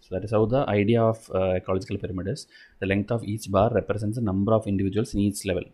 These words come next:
Okay, so that will differ, like pyramid of numbers will be number, here it will be weight and here it will be energy, that I'll show you in the next slide. So with each level it will change. Now changing, like, it's not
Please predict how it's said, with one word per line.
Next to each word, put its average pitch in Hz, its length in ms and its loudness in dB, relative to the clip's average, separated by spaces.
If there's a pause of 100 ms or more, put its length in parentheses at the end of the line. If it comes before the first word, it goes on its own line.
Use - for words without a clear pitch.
(160)
Okay, 87 340 -6
so 98 280 -6 (320)
that 95 240 -2
will 101 160 -2
differ, 104 340 0
like 98 200 -2
pyramid 98 240 2
of 110 120 -2
numbers 104 300 0
will 104 80 -2
be 104 80 2
number, 95 340 0
here 101 200 0
it 98 100 -8
will 98 60 -4
be 98 160 0
weight 107 260 2
and 104 160 0
here 98 160 0
it 95 80 -2
will 98 80 -6
be 101 80 2
energy, 98 500 -2
that 98 160 -6
I'll 95 120 -4
show 95 140 -4
you 95 140 -2
in 90 60 -4
the 90 80 -6
next 92 220 -10
slide. 98 240 -8 (1500)
So 110 340 0
with 107 160 -4
each 113 180 -2
level 113 320 2
it - 160 -14
will 110 160 2
change. 95 480 -4 (140)
Now 107 260 -2
changing, 110 540 2
like, 107 200 0
it's - 200 -8
not 107 260 -2